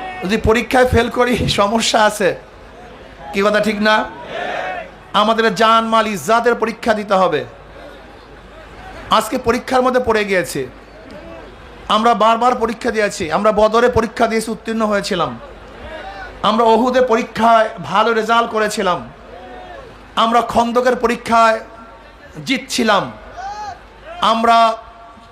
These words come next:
ফতে মক্কার পরীক্ষায় হান্ড্রেড পার্সেন্ট মার্ক পেয়েছিলাম। আমরা পরীক্ষা দিয়েছিলাম হাজারো জায়গাতে। আমরা বিজয় করেছিলাম পারস্য, আমরা বিজয় করেছিলাম রোম,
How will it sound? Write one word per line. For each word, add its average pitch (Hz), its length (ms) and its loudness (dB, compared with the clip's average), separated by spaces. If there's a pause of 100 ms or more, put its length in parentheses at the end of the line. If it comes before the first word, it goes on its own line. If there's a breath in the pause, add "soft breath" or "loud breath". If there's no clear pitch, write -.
(680)
ফতে 240 240 4
মক্কার 240 400 2
পরীক্ষায় 240 400 0
হান্ড্রেড 226 420 0
পার্সেন্ট 233 320 -2
মার্ক 220 300 2
পেয়েছিলাম। 208 520 0 (1200)
আমরা 233 260 2
পরীক্ষা 240 480 0
দিয়েছিলাম 240 600 2 (960)
হাজারো 233 400 4
জায়গাতে। 220 640 2 (1300)
আমরা 233 260 4
বিজয় 233 340 4
করেছিলাম 247 480 2
পারস্য, 226 640 2 (920)
আমরা 226 260 4
বিজয় 220 320 2
করেছিলাম 233 500 2
রোম, 220 420 4